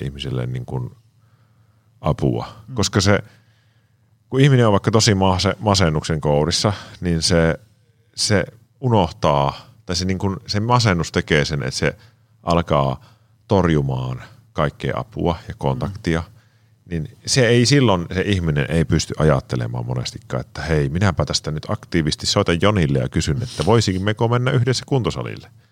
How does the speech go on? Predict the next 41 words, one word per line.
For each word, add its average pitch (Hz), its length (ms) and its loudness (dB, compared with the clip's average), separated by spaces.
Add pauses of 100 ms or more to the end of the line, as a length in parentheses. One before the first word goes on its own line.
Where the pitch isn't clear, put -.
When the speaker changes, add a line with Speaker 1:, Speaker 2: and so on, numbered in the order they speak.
Speaker 2:
Mm-hmm. 123 380 -14
Speaker 1:
Mut 117 180 -2
jos 117 160 0
sä 123 60 6
oot 107 120 4
niinku 113 260 0
sanonut 123 380 4
sille 87 220 -2
ihan 107 220 2
suomen 110 340 2
kielelle 80 480 2
ääneen 69 460 -2
tai 65 320 -6 (360)
Speaker 2:
Mm. 117 160 -18 (760)
Speaker 1:
et - 180 -12
hei, 82 220 2
minä 107 280 0
oon 73 200 -2
olemassa 120 500 0
ja 101 60 0
mulle 135 240 2
saa 151 360 4
ottaa 90 420 0
yhteyttä, 73 760 -4
Speaker 2:
Mm. 113 220 -16
Speaker 1:
niin 101 100 -8
silloin 139 340 2
se 85 80 -4
saattaa 78 440 0
sen 65 180 -8
tehdä. 64 300 -10 (280)
Elikkä 85 220 -4 (640)
tarjoa 139 460 4 (120)
apua, 82 340 0
mut 73 180 -10
tuputtamatta 78 760 -4
sitä - 160 -8
niinku 65 200 -8
yhtään. - 420 -10
Sit - 220 -4
taas - 280 2